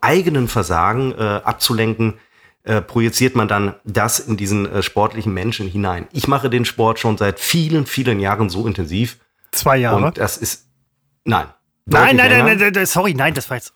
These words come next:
Speaker 2: oh
Speaker 1: Und siehst du, da ist mit mir nicht zu spaßen. Ganz offensichtlich
Speaker 2: <laughs> Oh,
Speaker 1: ist
Speaker 2: oh,
Speaker 1: da mein
Speaker 2: oh,
Speaker 1: Wunderpunkt.
Speaker 2: ich überschreite Grenzen.
Speaker 1: Und, äh, wenn man mal da einmal, ich meine, es wäre doch auch, es ist ja noch viel schlimmer, ich würde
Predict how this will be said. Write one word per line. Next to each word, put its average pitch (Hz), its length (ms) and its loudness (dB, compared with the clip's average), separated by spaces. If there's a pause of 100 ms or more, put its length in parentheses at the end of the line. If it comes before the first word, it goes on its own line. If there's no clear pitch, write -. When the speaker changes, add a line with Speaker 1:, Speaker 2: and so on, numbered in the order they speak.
Speaker 2:
oh - 60 0
Speaker 1:
Und 165 200 4
siehst 131 420 -2
du, 170 60 2
da 139 100 4
ist 175 220 -2
mit 170 120 2
mir 151 160 4
nicht 151 220 -2
zu 139 100 2
spaßen. 127 540 0
Ganz 143 340 0
offensichtlich 127 600 0
Speaker 2:
<laughs> - 40 -4
Oh, 196 180 4
Speaker 1:
ist 185 260 4
Speaker 2:
oh, - 20 -12
Speaker 1:
da 175 180 6
mein 175 200 6
Speaker 2:
oh, 170 80 8
Speaker 1:
Wunderpunkt. 190 180 4
Speaker 2:
ich - 60 4
überschreite 151 640 4
Grenzen. 151 520 -2 (100)
Speaker 1:
Und, 123 380 2
äh, 113 640 2
wenn 135 200 2
man 135 220 0
mal 131 300 2
da 127 220 -2
einmal, 143 600 0
ich - 80 -4
meine, 143 340 2
es 123 200 -2
wäre 147 160 2
doch 143 260 0
auch, 135 300 -2 (480)
es - 180 0
ist 175 120 0
ja 156 100 4
noch 139 160 0
viel 135 200 2
schlimmer, 143 720 4
ich 110 300 -2
würde 147 560 4